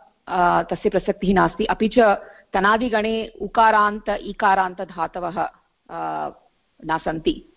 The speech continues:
अतः अचिष्णु धातु ब्रुवाम् इत्यस्य प्रसक्तिः नास्ति। तर्हि अत्र हुष्णुवो-, हुष्णोः सार्वधातुके इत्यस्य अपि प्रसक्तिः नास्ति,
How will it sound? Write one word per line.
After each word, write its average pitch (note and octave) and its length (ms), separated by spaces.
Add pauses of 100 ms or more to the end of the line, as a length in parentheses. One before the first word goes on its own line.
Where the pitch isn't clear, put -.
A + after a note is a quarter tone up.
(380)
अतः F#3 360
अचिष्णु A3+ 640
धातु G3+ 260
ब्रुवाम् F#3+ 340 (160)
इत्यस्य G3 280
प्रसक्तिः F#3+ 520
नास्ति। - 420 (960)
तर्हि A#3 220
अत्र B3+ 180
हुष्णुवो-, B3+ 640 (260)
हुष्णोः B3+ 500
सार्वधातुके G#3+ 640
इत्यस्य A3+ 380
अपि A#3 160
प्रसक्तिः G3 500
नास्ति, F3 400